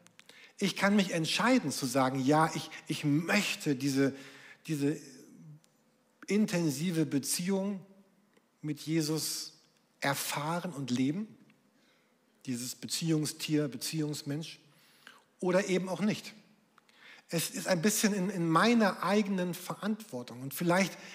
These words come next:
kann es sein, dass manchmal Leute sagen, „Ich bin so zwanzig, dreißig, vierzig Jahre Christ, aber das ist alles so, so trocken und ich erlebe gar nichts mehr.“ Vielleicht, vielleicht kann es sein, vielleicht kann es sein, dass wir irgendwann aufgehört haben,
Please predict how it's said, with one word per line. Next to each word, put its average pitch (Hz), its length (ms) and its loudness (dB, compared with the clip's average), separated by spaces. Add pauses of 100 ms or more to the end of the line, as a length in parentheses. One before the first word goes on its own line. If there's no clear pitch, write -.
(180)
kann 214 160 2
es 220 160 4
sein, 156 240 2
dass 160 160 -2
manchmal 185 340 2
Leute 175 240 4
sagen, 160 240 2
„Ich 156 80 0
bin 185 160 -4
so 165 60 0
zwanzig, 175 360 -2
dreißig, 165 400 -2
vierzig 170 340 -6
Jahre 160 220 -4
Christ, 190 340 -2
aber 160 200 2 (300)
das 151 100 -4
ist 175 160 -10
alles 165 260 -2
so, 165 220 -4 (380)
so 170 160 -4
trocken 185 580 0
und 165 140 0
ich 160 80 -6
erlebe 170 420 4
gar 160 220 0
nichts 151 260 -4
mehr.“ 160 160 -2
Vielleicht, 175 460 0
vielleicht 196 340 0
kann 208 180 0
es 160 220 -2
sein, 196 380 0 (680)
vielleicht 175 680 6
kann 131 180 -4
es 127 160 -8
sein, 135 280 -6 (600)
dass 147 200 -4
wir 185 120 0
irgendwann 202 520 6
aufgehört 143 840 2
haben, 135 300 -6